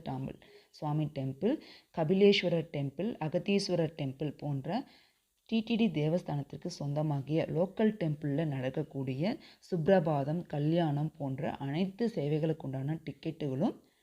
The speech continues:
அக்டோபர் ரெண்டாயிரத்தி இருபத்தி நான்குக்கு உண்டான டிக்கெட்டுகள் வந்து செப்டம்பர் மாசம் இருபத்தஞ்சாம் தேதி காலையில பத்து மணி போல ஓப்பன் பண்ணுவாங்க. இதுல வந்து பாத்தீங்கன்னா, பத்மாவதி அம்மாவாரி டெம்பிள்ல காலையில் நடக்கக்கூடிய சுப்ரபாதம், திருப்பாவாடை,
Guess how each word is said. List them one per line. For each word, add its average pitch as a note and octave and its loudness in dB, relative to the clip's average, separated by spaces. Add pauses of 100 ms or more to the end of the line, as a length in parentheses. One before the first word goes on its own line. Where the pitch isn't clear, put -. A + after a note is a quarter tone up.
(640)
அக்டோபர் G3+ 2
ரெண்டாயிரத்தி F3 4
இருபத்தி E3+ 0
நான்குக்கு D#3 0
உண்டான D3 -2
டிக்கெட்டுகள் C#3+ -4
வந்து C3 -4
செப்டம்பர் F#3 -2
மாசம் D#3+ -4
இருபத்தஞ்சாம் D#3 -2
தேதி C#3 -4
காலையில C#3+ -2
பத்து F#3 -8
மணி F3 2
போல D3+ -2
ஓப்பன் C#3 -2
பண்ணுவாங்க. C3+ -2 (720)
இதுல G#3 6
வந்து F3+ 4
பாத்தீங்கன்னா, D#3 -2
பத்மாவதி E3+ 0
அம்மாவாரி D3+ 0
டெம்பிள்ல C3+ -4
காலையில் D3 -2
நடக்கக்கூடிய C3+ -4
சுப்ரபாதம், D3+ -2
திருப்பாவாடை, D3 -2